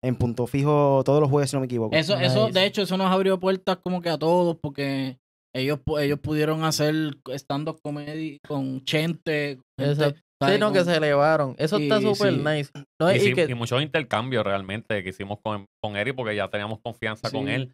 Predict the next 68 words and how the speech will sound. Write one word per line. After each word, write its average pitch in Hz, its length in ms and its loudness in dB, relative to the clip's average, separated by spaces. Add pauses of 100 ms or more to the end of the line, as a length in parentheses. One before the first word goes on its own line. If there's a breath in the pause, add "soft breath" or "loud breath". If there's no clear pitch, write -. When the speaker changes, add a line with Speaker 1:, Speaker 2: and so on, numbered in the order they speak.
Speaker 3:
Oh. 127 220 -2
Speaker 4:
Y 107 60 -4
eso 107 180 -4
era 123 140 2
si, 107 400 -4 (360)
si 110 60 -6
nosotros 107 280 -4
necesitamos 131 320 -2
entrevistar 127 420 -2
a 113 120 4
alguien, 127 300 -2
"Mira, 147 300 0
Eric, 165 160 -2
vente 120 220 -6
con 147 100 -8
nosotros, 151 320 -6
que 135 40 -6
te 120 60 -6
vamos 107 120 -6
a - 20 -6
entrevistar 139 680 0
en 127 120 -8
gaming, 156 360 -4
Speaker 3:
Ya. 135 40 -6
Speaker 4:
que 123 120 -6
si 139 100 -4
esto". 151 320 -6 (440)
Igual 107 440 0
que 123 320 4
Eric, 139 160 -2
como 127 100 -4
decía, 117 220 -4
"Mira, 165 300 -4
voy 135 120 0
a 127 40 -8
tener 151 240 -6
algo 156 200 0
acá 160 360 2
para 135 120 -4
que 113 120 -6
vengan 151 560 -4
un 127 100 -16
rato". 151 500 -2 (240)
O 104 60 -2
sea, 95 80 -2
que 90 80 -6
siempre - 240 -4
Speaker 2:
Y - 40 6
en 123 40 6
Speaker 4:
va 131 60 8
a - 20 8
Speaker 2:
los - 60 6
Speaker 4:
haber 131 100 6
un 135 60 6
Speaker 2:
amanecidos, 156 360 4
Speaker 4:
intercambio. 190 260 6
Speaker 2:
a-, 170 260 2
aquí 147 220 0
a 160 100 2
Calle, 165 400 2
y 160 240 0
que 139 280 -4 (140)
a 143 80 -2
esos 139 180 -6
tiempos 147 380 -2
mi 147 140 -4
estudio 139 320 -2
fue - 100 -14